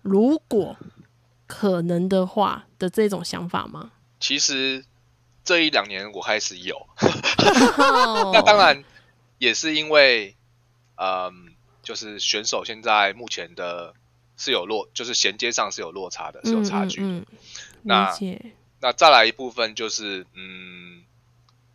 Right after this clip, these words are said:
Speaker 2: 有时候台湾的小朋友，呃，我不确定是不是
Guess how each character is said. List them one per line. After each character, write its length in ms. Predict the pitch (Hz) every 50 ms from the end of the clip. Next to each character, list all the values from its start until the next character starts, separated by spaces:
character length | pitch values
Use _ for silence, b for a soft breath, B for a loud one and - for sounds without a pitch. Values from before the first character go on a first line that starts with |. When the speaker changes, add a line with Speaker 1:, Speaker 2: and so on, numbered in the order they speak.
| _ _ _ _ _ _ -
Speaker 2:
有 60 | -
时 60 | -
候 80 | 120 131
台 240 | - - 107 104
湾 180 | 113 117 113 117
的 120 | 120 110
小 160 | 95 - 92 90
朋 180 | - 95 98
友， 400 | 101 104 104 98 90 90 82 - _ _ _ _ _ - - B B B B B B _
呃， 460 | 104 98 95 95 95 92 90 90 87 - _ _ _
我 100 | _ 113
不 160 | 113 123 139 143
确 140 | 160 165
定 280 | 170 170 165 151 139 120 _ _
是 120 | - 165
不 80 | 147 143
是 300 | 131 - 147 143 135